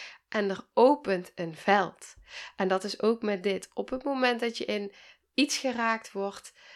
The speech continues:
en je wil ergens antwoorden op, of je wil nou ergens <laughs> een stukje van die ui afpellen, een ander laagje,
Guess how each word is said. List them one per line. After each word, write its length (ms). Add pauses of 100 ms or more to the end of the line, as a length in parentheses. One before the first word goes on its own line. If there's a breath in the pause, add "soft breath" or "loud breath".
(140 loud breath)
en 180
je 120
wil 380
ergens 420
antwoorden 600
op, 260
of 180
je 200
wil 460 (320 loud breath)
nou 220
ergens 540
<laughs> 40
een 140 (140)
stukje 440
van 180
die 220
ui 260
afpellen, 640
een 100
ander 300
laagje, 580